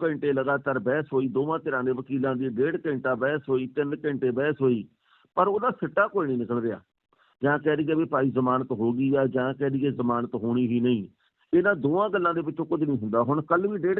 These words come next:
ਘੰਟਾ ਬਹਿਸ ਹੋਈ ਆ ਵਿਕਰਮ ਮਜੀਠੀਆ ਦੀ ਜ਼ਮਾਨਤ ਅਰਜ਼ੀ ਦੇ ਉੱਤੇ, ਤੇ ਉਹ ਜ਼ਮਾਨਤ ਵਾਲੀ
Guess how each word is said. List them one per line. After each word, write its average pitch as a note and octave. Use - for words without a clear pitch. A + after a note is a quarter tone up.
ਘੰਟਾ D#3+
ਬਹਿਸ D#3
ਹੋਈ D#3+
ਆ D3+
ਵਿਕਰਮ D#3
ਮਜੀਠੀਆ D3
ਦੀ C#3+
ਜ਼ਮਾਨਤ B2+
ਅਰਜ਼ੀ C3
ਦੇ C3+
ਉੱਤੇ, B2+
ਤੇ D#3+
ਉਹ F#3
ਜ਼ਮਾਨਤ D3
ਵਾਲੀ E3